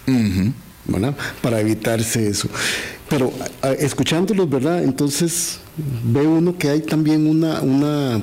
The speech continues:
Speaker 2: línea que tiene que ver con la campaña electoral,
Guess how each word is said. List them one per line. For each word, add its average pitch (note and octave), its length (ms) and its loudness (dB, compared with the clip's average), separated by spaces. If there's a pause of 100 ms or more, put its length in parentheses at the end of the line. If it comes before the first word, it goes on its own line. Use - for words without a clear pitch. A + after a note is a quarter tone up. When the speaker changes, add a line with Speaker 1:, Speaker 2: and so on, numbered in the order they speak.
Speaker 2:
línea F3 600 4 (560)
que - 100 -4
tiene A#2+ 220 2
que C3+ 120 0
ver B2 200 0
con A#2+ 140 -2
la A2+ 80 0
campaña G#2+ 380 0
electoral, C#3+ 760 0